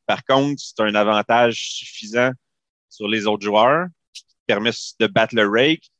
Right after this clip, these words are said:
Mais c'est la même chose, c'est sur un échantillon infini. Tu prends ton avantage moins le rake, ça te donne un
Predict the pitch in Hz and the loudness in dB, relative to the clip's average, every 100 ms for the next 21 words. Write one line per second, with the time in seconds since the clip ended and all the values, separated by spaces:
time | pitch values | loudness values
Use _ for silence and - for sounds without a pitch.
0 | _ _ 98 110 110 113 104 131 107 90 | _ _ -8 -2 0 0 0 0 -2 -6
1 | 113 - 104 104 104 110 101 - 110 - | -12 -8 -6 -4 -2 -2 -4 -4 -4 0
2 | 120 113 117 110 117 147 - _ _ _ | -2 -2 -2 0 0 0 -4 _ _ _
3 | - 104 110 113 123 127 123 120 113 123 | -10 0 0 2 2 2 4 2 4 2
4 | 123 117 117 107 110 120 110 104 - 110 | 2 0 -2 0 0 0 -2 -8 -4 -4
5 | 107 104 | -2 -4